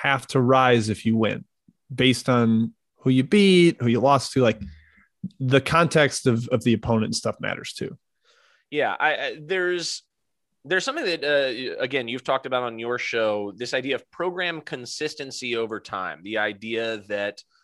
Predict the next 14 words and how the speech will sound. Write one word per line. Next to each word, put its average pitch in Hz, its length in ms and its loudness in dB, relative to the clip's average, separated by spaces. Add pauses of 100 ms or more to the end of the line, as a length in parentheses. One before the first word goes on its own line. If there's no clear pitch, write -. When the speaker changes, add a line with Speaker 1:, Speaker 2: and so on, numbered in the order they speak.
(260)
Speaker 2:
uh, 113 360 0 (540)
you 123 160 -10
know, 110 380 -4 (320)
there's 156 500 -2 (400)
a, 143 220 4
a 147 100 2
general 175 460 0
range 139 640 -10
of 127 100 -2
expected 123 540 -6
outcomes 120 720 -4
for 135 320 -6
a 120 60 -4
team, 127 520 -10